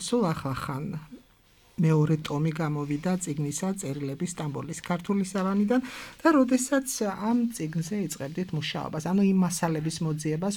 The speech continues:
რომლებიც ამ წიგნშია თავმოყრილი, რა მიზანი დაისახეთ, რამდენად შეძელით ამ მიზნის მიღწევა და ისეთი რა გამორჩეულად მნიშვნელოვანი ინფორმაციები მოიპოვეთ, რომელთა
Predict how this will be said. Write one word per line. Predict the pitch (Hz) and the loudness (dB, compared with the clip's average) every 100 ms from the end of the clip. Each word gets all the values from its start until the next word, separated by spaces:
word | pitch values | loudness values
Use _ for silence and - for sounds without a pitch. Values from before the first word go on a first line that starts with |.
| 180 | -2
რომლებიც | 139 147 170 - | -2 -4 -6 -4
ამ | 160 151 | -4 -4
წიგნშია | 151 151 170 170 | -6 -8 -6 -6
თავმოყრილი, | 170 170 170 170 165 202 247 - - - - - | -4 -2 -2 -4 -2 -2 -4 -8 -18 -20 -10 2
რა | 233 233 | 6 8
მიზანი | 180 160 170 160 170 170 | 6 4 0 0 -2 -2
დაისახეთ, | 185 196 196 214 214 262 220 | 0 0 -2 -4 -2 -2 0
რამდენად | 170 156 156 156 - | -2 0 0 -2 -4
შეძელით | 147 156 156 185 190 | -4 -4 -4 -4 -2
ამ | 190 185 185 | 0 2 2
მიზნის | 190 196 - 190 | 0 0 0 0
მიღწევა | 190 - 202 220 | 0 0 0 2
და | 262 262 - - - - - 240 | 0 -2 -14 -16 -20 -20 -4 -2
ისეთი | 240 294 294 277 | 0 2 2 4
რა | 214 220 | 2 2
გამორჩეულად | 190 175 170 - 180 165 170 185 202 | 2 2 0 -2 0 2 2 2 2
მნიშვნელოვანი | 170 - 170 151 151 160 185 185 | 2 0 -2 -2 -2 -2 0 0
ინფორმაციები | 170 170 151 147 - 147 151 160 160 | 0 -2 -2 -4 -4 -4 -2 -4 -2
მოიპოვეთ, | 160 165 170 196 240 262 - 180 | -4 -4 -4 -4 -2 -4 -4 -4
რომელთა | 165 156 151 156 151 | -2 -2 -2 -4 -6